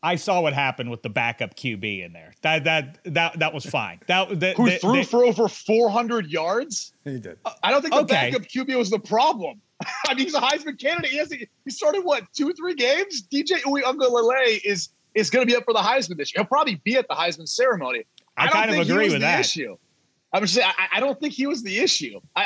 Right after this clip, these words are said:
Speaker 2: I, look, Ian Book played clutch. The defense played lights out. They won fair and square. Look, Notre Dame was the best thing to happen in the A C C last year because without Notre Dame,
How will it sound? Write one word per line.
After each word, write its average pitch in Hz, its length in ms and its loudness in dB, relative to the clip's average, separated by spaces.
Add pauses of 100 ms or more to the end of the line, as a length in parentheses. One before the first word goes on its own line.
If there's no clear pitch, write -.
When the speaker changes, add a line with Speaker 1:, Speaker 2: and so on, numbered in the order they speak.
Speaker 2:
I, 208 120 -8
look, 247 220 -4 (300)
Ian 240 240 0
Book 226 260 2
played 226 240 2
clutch. 170 460 0 (160)
The 175 80 0
defense 226 480 2
played 220 260 2
lights 202 320 2
out. 151 320 0 (340)
They 202 200 2
won 311 280 4
fair 220 260 0
and 262 100 -4
square. 277 440 0
Look, 247 200 -4 (300)
Notre 320 220 0
Dame 294 180 -4
was 240 100 -4
the 190 100 0
best 190 340 -2
thing 208 160 -4
to 175 40 -4
happen 175 300 -2
in 160 80 -6
the - 80 -2
A - 20 -4
C 147 200 -8
C 190 200 -2
last 139 340 2
year 143 100 0
because 156 240 -2
without 208 260 2
Notre 202 220 2
Dame, 202 340 2